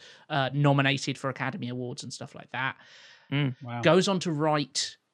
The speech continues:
Speaker 1: uh, Gangs of New York.
Speaker 2: I re-,
Speaker 3: Oh,
Speaker 2: I really like that
Speaker 3: wow,
Speaker 2: film.
Speaker 3: okay.
Speaker 1: And then goes on to write and direct, uh, Margaret, which is, uh, n-, not widely seen, but is considered to be one of the best films of the new millennium, uh, and
Speaker 2: Mm-hmm.
Speaker 1: Manchester by the Sea,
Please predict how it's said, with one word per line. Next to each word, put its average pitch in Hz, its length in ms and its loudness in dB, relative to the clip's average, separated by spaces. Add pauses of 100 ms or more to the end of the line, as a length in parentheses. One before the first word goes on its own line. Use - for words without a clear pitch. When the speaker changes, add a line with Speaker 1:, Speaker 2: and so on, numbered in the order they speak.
Speaker 1:
uh, 151 260 2
Gangs 147 300 2
of 135 100 -4
New 135 80 2
York. 135 540 -2 (420)
Speaker 2:
I 247 320 4
re-, 269 60 6
Speaker 3:
Oh, 147 100 6
Speaker 2:
I 123 80 4
really 120 100 2
like 110 140 2
that - 60 0
Speaker 3:
wow, 117 40 -4
Speaker 2:
film. 110 120 -2
Speaker 3:
okay. 160 120 0
Speaker 1:
And 151 100 4
then 151 120 4
goes 160 180 0
on 160 120 0
to 165 140 -4
write 160 280 0
and 160 180 2
direct, 147 500 -2 (140)
uh, 143 340 2
Margaret, 160 880 -2 (100)
which 147 300 -6
is, 135 520 -4
uh, 131 320 -2 (200)
n-, 156 120 -8
not 170 320 -2
widely 160 340 2
seen, 185 460 -2
but 147 100 0
is 139 160 -2
considered 147 500 -4
to 147 80 -4
be 143 140 -2
one 135 220 -2
of 131 100 -4
the 139 80 -6
best 139 300 -4
films 135 260 -2
of 131 80 -10
the 135 80 -6
new 131 180 -2
millennium, 127 600 -6 (480)
uh, 135 320 2
and 143 320 2
Speaker 2:
Mm-hmm. 185 100 -8
Speaker 1:
Manchester 139 520 -2
by 135 200 -2
the 135 100 -10
Sea, - 460 -6